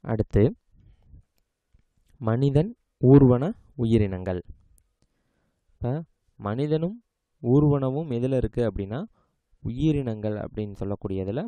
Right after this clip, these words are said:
மனிதனும் ஊர்வனவும் இருக்கு. அப்ப உயிரினங்களுக்குள்ள மனிதன், ஊர்வன. அடுத்து பெற்றோர், அம்மா, அப்பா. அப்ப,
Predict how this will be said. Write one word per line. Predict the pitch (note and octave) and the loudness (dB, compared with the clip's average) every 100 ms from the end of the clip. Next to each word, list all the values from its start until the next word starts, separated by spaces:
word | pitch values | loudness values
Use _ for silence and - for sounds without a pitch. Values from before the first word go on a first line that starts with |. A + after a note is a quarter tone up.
| B2 | -10
மனிதனும் | G#2+ A#2 A#2+ A#2+ F3 D4 _ _ _ _ _ _ - | -8 -6 -4 -6 -8 -14 _ _ _ _ _ _ -2
ஊர்வனவும் | B2+ C3 A2+ G#2 G#2 E3+ | 2 2 2 -2 -8 -8
இருக்கு. | A#2 G2+ - F#2+ F#2 F2+ _ _ _ - | -8 -8 -8 -10 -8 -12 _ _ _ -20
அப்ப | A#2 C#3 G3 | -10 -8 -6
உயிரினங்களுக்குள்ள | A#2+ A#2+ C#3+ C#3+ C3+ B2+ - C3 F3+ A#3+ | -4 -4 -2 -4 -6 -6 -6 -6 -6 -6
மனிதன், | A2 A2 A#2+ C3+ C4 _ _ - | -8 -6 -4 -6 -8 _ _ 0
ஊர்வன. | A2 G2+ F2+ F2 F2 G2 _ _ _ _ _ _ _ _ _ _ _ | 2 2 0 -4 -10 -12 _ _ _ _ _ _ _ _ _ _ _
அடுத்து | - A2 - - C#3+ A3+ _ _ - | -6 -6 -4 -6 -6 -10 _ _ -2
பெற்றோர், | A#2+ _ - D#3 G3+ - _ - | -2 _ 6 6 6 0 _ -8
அம்மா, | A2 A2+ A#2+ F3 - _ | -6 -4 -4 -4 -6 _
அப்பா. | - - - G2 F#2 - - _ _ _ _ - _ _ _ - | -10 -6 -4 -4 -4 -12 -20 _ _ _ _ -20 _ _ _ -12
அப்ப, | - | -4